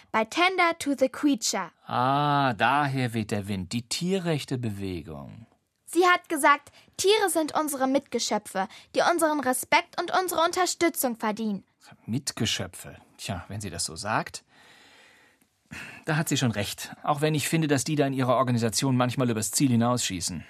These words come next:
Speaker 1: Find ich nicht. Tiere
Speaker 2: Aber
Speaker 1: sind
Speaker 2: was
Speaker 1: ni-
Speaker 2: Kevins Vater und seinen dämlichen Spruch angeht, das kann man so pauschal natürlich gar nicht sagen. Hunde waren schon immer die Gefährten der Menschen. Sie einfach aus unserem Leben zu verbannen,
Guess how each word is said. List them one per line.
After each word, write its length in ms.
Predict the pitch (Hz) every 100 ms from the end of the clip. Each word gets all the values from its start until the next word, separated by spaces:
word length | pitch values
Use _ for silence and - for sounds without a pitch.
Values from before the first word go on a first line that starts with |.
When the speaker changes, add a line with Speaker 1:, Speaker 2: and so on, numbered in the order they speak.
| -
Speaker 1:
Find 260 | - 440 415
ich 180 | 330 -
nicht. 360 | 254 240 - - - -
Tiere 240 | - 202 -
Speaker 2:
Aber 180 | - 143
Speaker 1:
sind 80 | 139
Speaker 2:
was 100 | 202
Speaker 1:
ni- 60 |
Speaker 2:
Kevins 380 | 147 123 113 -
Vater 400 | - 196 208 139
und 120 | 131
seinen 220 | 131 123
dämlichen 420 | 127 127 113 - 95
Spruch 340 | - 277 -
angeht, 460 | 147 120 101 85 - _ -
das 360 | 131 202 - -
kann 180 | 135
man 160 | 151 127
so 180 | 120 214
pauschal 420 | 151 135 131 127
natürlich 480 | 120 123 110 104 -
gar 220 | - 151
nicht 200 | 104 -
sagen. 340 | 78 69 - - _
Hunde 420 | - 160 226 202 135
waren 200 | 131 123
schon 180 | 120
immer 260 | 113 165 156
die 120 | 113
Gefährten 480 | 104 - 113 117 110
der 100 | 107
Menschen. 420 | 101 113 - 104 - _ _ _ -
Sie 160 | 143
einfach 260 | 120 160 139
aus 120 | 127
unserem 240 | 139 120 104
Leben 260 | 160 175
zu 100 | 151
verbannen, 540 | 143 139 143 147 143